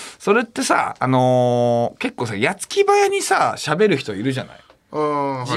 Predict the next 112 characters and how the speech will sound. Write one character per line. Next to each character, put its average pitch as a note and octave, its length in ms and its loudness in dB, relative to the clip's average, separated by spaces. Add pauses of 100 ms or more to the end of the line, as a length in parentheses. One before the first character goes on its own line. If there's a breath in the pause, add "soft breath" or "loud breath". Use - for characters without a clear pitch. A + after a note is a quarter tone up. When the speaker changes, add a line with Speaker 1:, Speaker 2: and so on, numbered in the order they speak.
(100)
Speaker 1:
あ F3 80 2
の、 F3 100 -2
相 G#3 220 0
手 A#3 100 2
の D#3+ 220 2
さ、 A#2 260 -2
こ B2 120 -4
と A#2+ 120 0
を G#2+ 60 -4
考 C#3 340 0
え B2+ 80 2
ず G#2+ 140 -6
に、 G#2 100 -4
相 F3 220 -2
手 G#3 160 0
が F3+ 100 2
ち D#3 80 -2
ゃ D3+ 80 -2
ん E3 80 -6
と D3 240 -2
話 E3 320 -4
聞 F3+ 140 -6
い F#3 40 -6
て G3 120 0
る F3 80 -2
か B2+ 100 -4
な D#3 140 0
っ E3+ 80 -16
て、 C#3 80 -12
話 F#3+ 260 0
し G3+ 60 0
手 G#3 60 0
が G3 100 2
理 - 100 2
解 G3+ 160 2
し E3+ 60 -4
て F3+ 60 -4
く F3+ 100 -2
れ F3+ 60 -4
て G#3 80 0
る G3+ 60 -2
か G3 120 -2
な G#3+ 80 -2
っ G#3+ 100 -10
て G3 80 -2
い G3 40 0
う G3+ 40 -2
の F#3 120 -2
を D#3+ 120 2
分 E3 60 -6
か - 80 0
っ - 160 -4
た E4+ 100 0
上 C#4 220 0
で、 A4 100 2 (280 loud breath)
ち - 60 -4
ゃ C3+ 80 2
ん D3 80 -6
と E3 200 2
喋 B2 320 -4
る。 E2 160 -14 (400 soft breath)
キ - 80 0
ャ - 20 -2
ッ A2+ 60 -4
チ C#3 100 -4
ボ C3 140 4
ー - 20 -4
ル G#2 80 -4
を - 40 -6
す - 140 -8
る G#2 100 -4
っ - 20 -16
て - 180 -16
い E2 140 -8
う - 20 -12
人 D2 460 -10 (580 loud breath)
Speaker 2:
そ G3 80 -2
れ G#3+ 60 -2
で A3+ 80 0
も G#3+ 100 0
や E3 60 4
す-、 - 60 4
Speaker 1:
に D#3 40 2
な G3+ 80 4
っ G#3+ 100 -4
て C#3 120 -2
な C#3+ 120 2
い C3+ 40 -4
の、 F#2 80 -8
こ G#2 80 -12
の F#2+ 80 -8
人。 G3 100 -2
Speaker 2:
優 A3 180 0
し A3 60 -6
さ A3+ 160 0
で、 A3 220 0 (220)
自 D3 120 -6
分 G#3 220 -2
結 A3+ 160 -2
構 D#3+ 160 0
早 F3+ 320 2
く F#3 100 -10
喋 C3+ 220 0
っ - 20 -14
ち C3 140 -4
ゃ - 20 0
う G#2 60 -6
か A#2+ 120 -8
ら、 B2+ 340 -4
Speaker 1:
う - 60 -14
ん。 F#2+ 60 -12
Speaker 2:
優 D3 120 -4